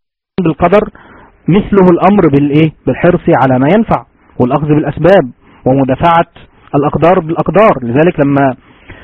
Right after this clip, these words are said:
آه، جاء، عارفين انتوا قصة سيدنا عمر بن الخطاب لما جاء في طاعون عمواس ورفض أن يدخل، آه، عمواس التي، الأرض التي فيها الطاعون، فقال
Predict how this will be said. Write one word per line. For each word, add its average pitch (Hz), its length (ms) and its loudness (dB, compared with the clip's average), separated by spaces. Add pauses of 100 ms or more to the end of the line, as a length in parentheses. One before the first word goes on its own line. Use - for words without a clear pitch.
(280)
آه، 123 220 0
جاء، 160 440 0
عارفين 131 280 -4
انتوا 170 180 -6
قصة 185 320 -4
سيدنا 151 200 -2
عمر 160 180 0
بن 139 60 -2
الخطاب 165 380 0 (120)
لما 127 180 -2
جاء 143 480 -2
في 135 140 -4
طاعون 135 300 -2 (120)
عمواس 160 300 0 (760)
ورفض 143 760 2 (120)
أن 151 60 -2 (100)
يدخل، 156 540 0
آه، 127 400 0 (100)
عمواس 151 340 2 (100)
التي، 147 240 0
الأرض 151 260 0
التي 165 240 0
فيها 165 160 2
الطاعون، 160 440 2
فقال 156 280 0